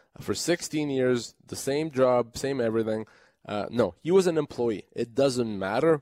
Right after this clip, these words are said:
what he may have thought that he was, what the company may have thought that he was, what he signed. The law decides whether you're an employee or an independent contractor, and for him, he was clearly,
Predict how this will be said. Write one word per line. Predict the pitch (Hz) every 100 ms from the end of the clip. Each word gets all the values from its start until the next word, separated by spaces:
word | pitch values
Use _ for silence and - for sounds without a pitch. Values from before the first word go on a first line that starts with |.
| _
what | 113 123 120
he | - 135
may | 123 120
have | 117 104
thought | - - 101 147 -
that | 127
he | 127
was, | 123 123 135 139 - _ -
what | 101 -
the | -
company | - 131 151 143
may | 139 131
have | 123
thought | - 127 127
that | 135 120
he | 135
was, | 127 123 127 135 - - -
what | - 123 120
he | 147
signed. | - - 175 160 92 95 _ -
The | 101
law | 107 117 156 175
decides | 143 - 90 78 143 170 -
whether | 101 104 110
you're | 110 104
an | 104
employee | 101 - 98 101 101
or | 95
an |
independent | 92 92 - 92 90
contractor, | 208 240 - 147 135 131 - _ -
and | 127
for | - 123
him, | 156 160
he | 147
was | 123
clearly, | - - 208 208 135 98